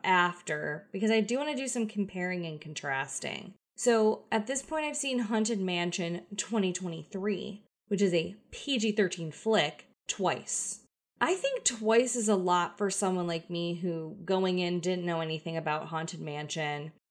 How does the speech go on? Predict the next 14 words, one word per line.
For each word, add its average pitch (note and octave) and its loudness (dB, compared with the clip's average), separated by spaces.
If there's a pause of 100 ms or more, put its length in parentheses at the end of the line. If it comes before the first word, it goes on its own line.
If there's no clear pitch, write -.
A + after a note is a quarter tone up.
(120)
has F3 -2
not F3 0
been F#3 2
on E3+ 2
the D#3+ -4
rides, D3+ 2 (340)
and F3+ 2
didn't G3 6
think F#3+ 4
this F3+ -2
movie E3+ 2
looked D#3 -2
very D3+ -2
good. C2 -8